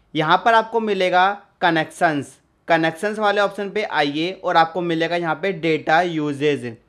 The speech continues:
डेटा यूजेज पे आइए और यहाँ पे आपको मिलेगा billing cycle and data warning। ऊपर, ऊपर नीचे करके देख लीजिएगा, इस पे टच करिएगा।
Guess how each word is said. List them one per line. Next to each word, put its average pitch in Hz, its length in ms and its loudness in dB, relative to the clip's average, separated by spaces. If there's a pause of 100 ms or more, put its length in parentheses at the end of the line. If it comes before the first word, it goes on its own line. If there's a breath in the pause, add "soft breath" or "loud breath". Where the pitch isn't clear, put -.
(300)
डेटा 156 300 4
यूजेज 202 360 2
पे 220 160 0
आइए 185 520 2 (280 soft breath)
और 190 160 4
यहाँ 180 320 2
पे 214 100 2
आपको 180 680 -2 (320 soft breath)
मिलेगा 190 440 2 (520 soft breath)
billing 185 420 0
cycle 175 420 -2
and 185 200 -2
data 180 260 2
warning। 190 400 0
ऊपर, 170 260 -6 (240)
ऊपर 202 260 0
नीचे 208 240 -2
करके 202 300 -2
देख 170 260 -2
लीजिएगा, 196 540 -2
इस 214 160 -2
पे 226 180 0
टच 185 280 0
करिएगा। 143 540 0